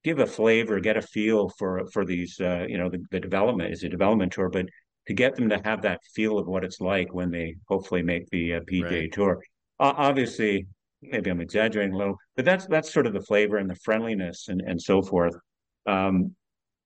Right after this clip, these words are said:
Speaker 1: so let me just jump back. So I, you know, I mentioned the, uh, the clubs where there's an advantage there. The, the, uh, the players, uh, what we, what we hope to get, you know, to, uh, provide them is opportunities to play at courses they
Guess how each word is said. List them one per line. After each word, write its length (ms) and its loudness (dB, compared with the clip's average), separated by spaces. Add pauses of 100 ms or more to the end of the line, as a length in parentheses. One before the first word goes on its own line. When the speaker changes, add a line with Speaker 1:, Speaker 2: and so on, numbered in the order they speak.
Speaker 1:
so 140 -4
let 120 2
me 60 2
just 220 -4
jump 200 2
back. 320 0
So 120 -2
I, 40 2
you 220 -4
know, 80 0
I 60 0
mentioned 380 -2
the, 240 0
uh, 80 0
the 100 -10
clubs 400 -2
where 180 -4
there's 220 -4
an 100 -2
advantage 440 -2
there. 240 0 (440)
The, 320 0 (100)
the, 360 0
uh, 100 0
the 80 -4
players, 800 0
uh, 220 0
what 360 -2
we, 160 2
what 320 0
we 140 0
hope 260 -2
to 60 -10
get, 140 -10
you 100 -2
know, 260 -4 (120)
to, 300 -2
uh, 80 -2
provide 440 0
them 160 0
is 140 -4 (280)
opportunities 720 0
to 80 -4
play 200 0
at 100 -4
courses 400 -2
they 220 -2